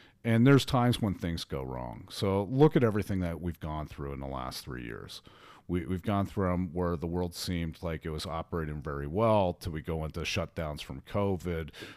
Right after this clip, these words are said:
to we come back to this almost like sugar high spring, you know, out of covid, to today, you know, there's, there's high inflation, right?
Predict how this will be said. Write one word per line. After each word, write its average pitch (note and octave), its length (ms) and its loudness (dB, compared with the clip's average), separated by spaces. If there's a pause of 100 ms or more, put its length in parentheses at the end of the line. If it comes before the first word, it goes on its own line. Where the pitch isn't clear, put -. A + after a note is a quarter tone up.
(120)
to F#2 80 -4
we E2+ 80 0
come F2+ 200 0
back E2+ 260 -2
to F#2 100 -4
this D2+ 280 -4
almost E2+ 320 -4
like D#2 140 -8
sugar F#2 360 -4
high D#2+ 260 -4
spring, F#2+ 1000 -4
you F2+ 140 -4
know, D#2+ 260 -4
out G#2+ 220 2
of G#2 100 -2
covid, F#2+ 420 -2 (420)
to G#2 120 0
today, G#2+ 640 2
you G#2+ 160 0
know, G#2+ 140 2
there's, G#2+ 320 0
there's G#2+ 240 -4
high A#2 220 -2
inflation, A#2 760 0
right? F#2+ 320 0